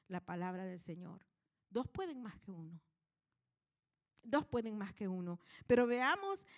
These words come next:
que es, el retiro espiritual es ese. Descansar, pero no descansar demasiado. La pandemia no nos tiene que tener en descanso.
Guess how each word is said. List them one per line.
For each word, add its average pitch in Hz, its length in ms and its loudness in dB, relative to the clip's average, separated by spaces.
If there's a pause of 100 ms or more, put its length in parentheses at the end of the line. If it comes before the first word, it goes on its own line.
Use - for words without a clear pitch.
(160)
que 302 300 4
es, 381 220 -6
el 277 200 0
retiro 285 440 -4
espiritual 339 520 -2
es 339 160 -4
ese. 359 400 -6 (380)
Descansar, 262 840 4
pero 302 240 12
no 302 180 8
descansar 403 640 6
demasiado. 381 720 4 (840)
La 247 160 8
pandemia 392 680 8
no 370 80 2
nos 381 220 4
tiene 392 240 4
que 392 100 -2
tener 311 280 2
en 381 80 -2
descanso. 359 680 2